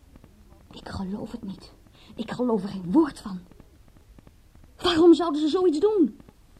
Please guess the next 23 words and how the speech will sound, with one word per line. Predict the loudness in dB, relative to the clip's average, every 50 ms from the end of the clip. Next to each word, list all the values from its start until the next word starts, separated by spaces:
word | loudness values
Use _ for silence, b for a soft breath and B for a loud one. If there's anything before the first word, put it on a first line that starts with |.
| _ -20 -20 -20 -20 -14 -10
Dit | -10 -10
is | -8 -8
toch | -6 -4
gewoon | -2 -2 -2 -2
te | -4 -6
krankzinnig | -8 -8 -8 -6 -8 -8 -8 0 4 6 6 8 6 6 4
om | 0 0 2
los | 2 2 2 2 0
te | -4 -4
lopen. | -4 -6 -8 -12 -14 -16 -20 -20 -20 -20 -20 -20 -20 -20 -20 -20 -20 -20 _ _ _ -20 -20 -20 -20 b b b b b -20 -20 -20 -20 b -20 -20 -20 -20 _ -20 -20 -20 -20 -20 -20 -20 -20 -20 -20 -20 -20 -20 _ -20 -20
Goed. | -20 -18 -16 -14 -16 -16 -18 -20 -20 -20 -20 -20 -20 -20 -20 b b b b b b b b b b b b b b b -4
Laten | -4 -4 -4 -2 -2
we | -4
veronderstellen | -2 0 0 2 2 0 0 -2 -2 0 0 0 2 0
dat | -2 -2 0
Henry | 2 4 6 6 6 4
gek | 2 -2 -4 -6 -6 -6
geworden | -8 -10 -8 -8 -8 -8 -10
is. | -14 -14 -16 -18 -20 -20 -20 -20 -20 -20 -20 -20 -20 -20 -20 -20 -20 -20 -20 -12 -2
En | 0 2 2
er | 2
heeft | 0 -2 -6 -4
vermoord. | -2 0 0 0 -2 -6 -12 -20 -20 -20